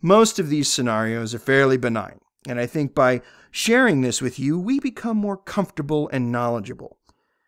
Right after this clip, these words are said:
The only real problems occur when some of the scenarios and the denizens combine.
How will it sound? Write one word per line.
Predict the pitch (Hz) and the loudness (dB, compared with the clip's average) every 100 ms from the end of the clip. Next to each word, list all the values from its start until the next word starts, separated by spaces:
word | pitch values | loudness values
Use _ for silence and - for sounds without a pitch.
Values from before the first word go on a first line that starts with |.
| _ _ - | _ _ -4
The | 208 | 0
only | 277 311 285 | 2 2 2
real | 165 214 247 220 | 0 0 0 -2
problems | - 180 165 165 156 143 | 0 2 4 2 -2 -6
occur | - 143 123 123 120 117 _ _ _ _ | -8 -4 -2 0 -2 -6 _ _ _ _
when | 120 | -6
some | 117 180 196 | -2 0 0
of | 190 | 0
the | 185 | -2
scenarios | - 151 131 131 131 131 | -2 -2 0 0 -2 -4
and | 131 | -4
the | 127 | -4
denizens | 113 113 113 110 110 110 110 | -4 -6 -6 -8 -6 -6 -8
combine. | - 131 117 101 - - | -8 -8 -6 -8 -14 -20